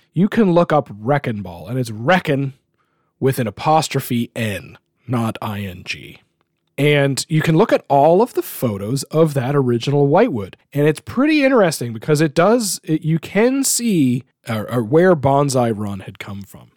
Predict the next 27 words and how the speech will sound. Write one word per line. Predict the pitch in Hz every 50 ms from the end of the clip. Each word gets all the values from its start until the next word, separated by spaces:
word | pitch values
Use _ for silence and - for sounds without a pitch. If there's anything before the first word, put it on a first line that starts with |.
| _ _
Very, | 123 120 120 160 180 196 196 190 175 151
very | 131 127 135 131 127 120
cool | - - - 127 117 113
machine. | 104 104 107 - - 117 107 104 101 95 90 - -
It's, | 113 117 107 - - - - -
it's | 117 -
got, | - 151 147 - -
it's | 147 - 165
all | 165 185 190
wood, | 165 151 156 156 156 160 135
right? | 139 143 143 131
It |
doesn't | 127 143 127 156
have | 143
any | 151 147 139 - -
art | 131 127 127 131 - -
on | - - 120 120 120
it. | 117 113 117 - - - - _ _ _ _ _ -
It's, | 123 110 107 101 - - - - -
it's | 110 104 - -
very | - 127 139 143 147 143 139
straightforward, | - - - 139 131 127 123 - - - 120 113 113 110 110 110 107 104 104 - - _ _ _ _ _ _ _ _ _
but | - 110 147 147 151 147 -
it | 147 175 220
is, | 269 247 147 120 110 - - - - - _
it | 151 175 214
is | 226 175 135 - -